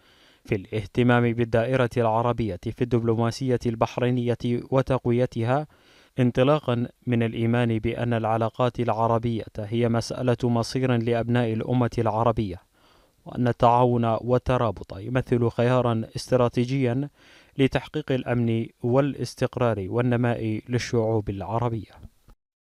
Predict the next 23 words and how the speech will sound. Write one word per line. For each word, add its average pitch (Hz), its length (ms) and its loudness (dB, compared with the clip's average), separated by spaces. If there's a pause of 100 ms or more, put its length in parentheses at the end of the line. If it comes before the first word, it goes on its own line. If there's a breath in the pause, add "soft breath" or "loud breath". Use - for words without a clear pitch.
(760)
إن 131 160 8
انعقاد 131 520 0
القمة 120 480 0
العربية 117 680 2
المقبلة 113 640 -4
في 123 180 -4
مملكة 120 520 0
البحرين 117 640 -2 (580 soft breath)
يشكل 123 520 0
حدثا 120 560 0 (140)
تاريخيا 120 560 0
مهما، 113 520 -2 (420)
إذ 107 140 -4
ستكون 123 640 2
المرة 123 460 2
الأولى 123 640 -2
التي 113 320 -4
تقام 123 460 0
فيها 123 300 -2
القمة 120 500 0
العربية 117 640 0
في 107 180 -8
المنامة 120 460 0